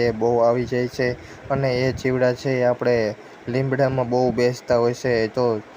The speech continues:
શેઠે જે પણ ખેડૂત મિત્રોના લીમડાના ઝાડ હોય છે, એનું કટિંગ કરી નાખવું, જેથી કરીને એ જીવડા છે એ શેઠે પાડે જઈ અને ત્યાંથી જ આપણે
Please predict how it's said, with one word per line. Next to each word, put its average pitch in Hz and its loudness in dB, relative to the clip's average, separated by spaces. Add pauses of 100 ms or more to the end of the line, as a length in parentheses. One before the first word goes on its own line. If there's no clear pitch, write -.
(280)
શેઠે 135 0 (200)
જે 135 0
પણ 127 -2
ખેડૂત 131 -4
મિત્રોના 127 -2
લીમડાના 123 0
ઝાડ 127 0
હોય 131 0
છે, 127 -2 (340)
એનું 131 -2
કટિંગ 131 -4
કરી 131 0
નાખવું, 127 -4
જેથી 127 0
કરીને 127 0 (440)
એ 123 0
જીવડા 127 2
છે 139 -2 (220)
એ 123 -2
શેઠે 127 -4
પાડે 123 2 (460)
જઈ 131 2
અને 127 0
ત્યાંથી 127 -2
જ 117 0
આપણે 123 0